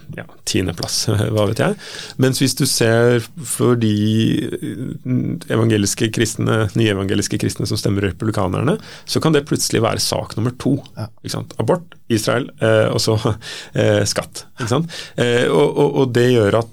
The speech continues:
Speaker 1: det mobiliserer, eh, m-, både bredere, men også viktigere i debatter på republikansk side.
Speaker 2: Ja, du har antageligvis rett der, altså. Ehm, jeg husker for noen år siden, J Street er en, en, en, eh,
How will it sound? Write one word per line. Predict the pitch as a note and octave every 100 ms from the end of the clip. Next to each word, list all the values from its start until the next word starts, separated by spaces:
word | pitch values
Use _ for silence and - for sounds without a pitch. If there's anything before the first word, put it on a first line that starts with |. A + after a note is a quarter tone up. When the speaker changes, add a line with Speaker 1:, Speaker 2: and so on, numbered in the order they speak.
| -
Speaker 1:
det | A2+
mobiliserer, | A2+ A2+ A#2 B2+ - A2 G2+ F#2+ G#2 B2 A#2+
eh, | - - - - - - - - D#3
m-, | D3 C3 C3
både | B2+ B2 A2+ A#2+
bredere, | A2+ - A#2+ A2 F#2 G2+ E3+ E3+
men | C#3 A#2+
også | G2+ B2
viktigere | A2+ A#2 B2 - - - - - A#2
i | A#2+ G2+
debatter | G2 G2+ - - C3 C3 -
på | - G#2 G#2 G#2
republikansk | - A#2 A2 A2 G#2+ G#2 -
side. | B2 - - - C3 - - -
Speaker 2:
Ja, | - - - - - - - -
du | C3
har | A2 A2+
antageligvis | C3 B2+ A#2 A2
rett | A2
der, | A2 G#2+
altså. | A2+ B2+ - -
Ehm, | C3+ C3 B2 A#2+ A#2 A#2 - - -
jeg | -
husker | B2 -
for | C#3+
noen | C3
år | A2+
siden, | C3 B2 C3+ C3+
J | B2+ B2 B2
Street | - D#3+ E3 E3
er | C#3 C3 B2+
en, | B2+ B2+ B2 A#2+
en, | - B2 B2 A#2+
en, | B2+ B2
eh, | B2 B2 A#2+ A#2 A#2 A2+ - - - - -